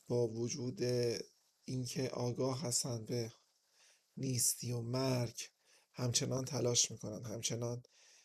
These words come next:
می‌رن و، اه، کار می‌کنن، می‌جنگن، زندگی می‌کنن، همه جوره لذت می‌برن از زندگیشون.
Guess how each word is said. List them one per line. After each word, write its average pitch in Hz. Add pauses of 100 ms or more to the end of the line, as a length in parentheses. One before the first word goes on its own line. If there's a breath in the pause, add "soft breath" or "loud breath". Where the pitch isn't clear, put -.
(200 soft breath)
می‌رن 123
و، 120
اه، - (320)
کار 185
می‌کنن، 151
می‌جنگن، 135
زندگی 131
می‌کنن، 131
همه 139
جوره 143 (1500 soft breath)
لذت 143
می‌برن 139
از 131
زندگیشون. 120